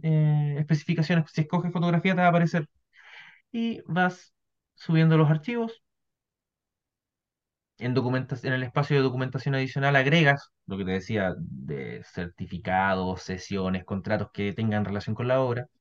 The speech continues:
autorizaciones de uso, ¿ya? Cualquier otro documento necesario. Los mandatos también los agregas ahí. Y vas a avanzar, avanzar. Y después en ir a pagar te lleva a la página de tesorería,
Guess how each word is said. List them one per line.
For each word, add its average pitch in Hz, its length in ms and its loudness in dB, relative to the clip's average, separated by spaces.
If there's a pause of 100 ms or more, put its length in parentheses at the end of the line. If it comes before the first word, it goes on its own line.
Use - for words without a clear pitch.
autorizaciones 104 600 -2
de 104 160 4
uso, 113 580 -2 (320)
¿ya? 117 220 -10 (380)
Cualquier 135 260 2
otro 156 140 6
documento 151 320 6
necesario. 151 420 0 (600)
Los 127 140 2
mandatos 131 480 6
también 123 260 -4
los 120 100 0
agregas 123 320 0
ahí. 120 160 -6 (1200)
Y 190 120 -2
vas 190 200 0
a - 60 -4
avanzar, 175 300 4
avanzar. 175 440 4 (920)
Y 180 340 0 (920)
después 147 400 2
en 147 80 6
ir 143 100 4
a 143 60 4
pagar 139 260 4
te 135 100 -4
lleva 135 140 2
a - 20 2
la 127 80 2
página 127 280 -2
de 120 60 -2
tesorería, 165 580 -2